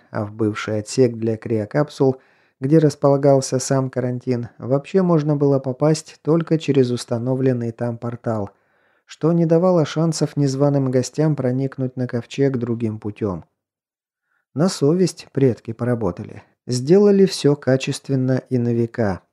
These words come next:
Стараясь не повредить оборудование, которым разведчик оказался на удивление забит очень плотно, мы с Загом с трудом пробрались к карантинной капсуле,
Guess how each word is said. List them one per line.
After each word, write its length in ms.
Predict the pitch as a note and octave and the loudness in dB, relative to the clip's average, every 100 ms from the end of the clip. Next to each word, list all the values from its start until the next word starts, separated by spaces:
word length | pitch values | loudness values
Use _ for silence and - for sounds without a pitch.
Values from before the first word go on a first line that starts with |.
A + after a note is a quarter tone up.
| _ _ _ _ _ _ _ _ _ | _ _ _ _ _ _ _ _ _
Стараясь 560 | - - C3 C3+ C3 - | -6 0 4 4 4 0
не 120 | B2 | -2
повредить 600 | A#2+ A#2+ B2 B2 A#2 - | 0 2 2 4 0 0
оборудование, 720 | A2+ A#2+ C3+ E3+ E3+ E3+ D#3+ | -4 0 0 2 2 2 2
которым 400 | D#3 D3+ E3 D#3+ | 0 2 4 6
разведчик 640 | D3+ C#3 C#3 D3 - C#3+ | 4 2 0 -2 -4 -4
оказался 580 | C3+ C3+ C3+ C#3 C3+ C3 | -4 -2 0 0 0 -2
на 140 | B2+ C3 | 0 0
удивление 640 | C3 C3+ C#3 C3 C3 B2+ | 2 4 4 2 0 -2
забит 360 | B2+ A#2+ B2+ B2+ | -2 0 0 0
очень 320 | B2 B2+ A#2 | -4 -6 -4
плотно, 500 | A#2 A#2+ A#2+ A#2 A2+ _ _ _ _ _ | 0 0 0 -6 -8 _ _ _ _ _
мы 240 | B2+ G3+ | -2 0
с 40 | E3 | 0
Загом 520 | C3 D#3 F3+ F3 E3+ | 2 2 2 0 -2
с 80 | - | -2
трудом 480 | B2 A2 A#2 E3+ E3 | -2 -2 2 0 0
пробрались 640 | C#3 C3 B2 A#2 D3 - | 0 0 -2 0 -2 -4
к 160 | - _ | -12 _
карантинной 680 | A#2+ A#2+ A2+ C3+ C3 A#2 A#2 | -4 -4 -4 -2 -2 -2 -4
капсуле, 640 | C#3 C3+ C3+ A#2 G#2+ | -2 -2 -2 -4 -4